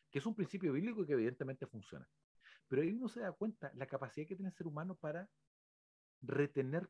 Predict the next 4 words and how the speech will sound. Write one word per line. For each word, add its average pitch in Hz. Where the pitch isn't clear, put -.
cosas -
y 131
acumular 139
cosas. -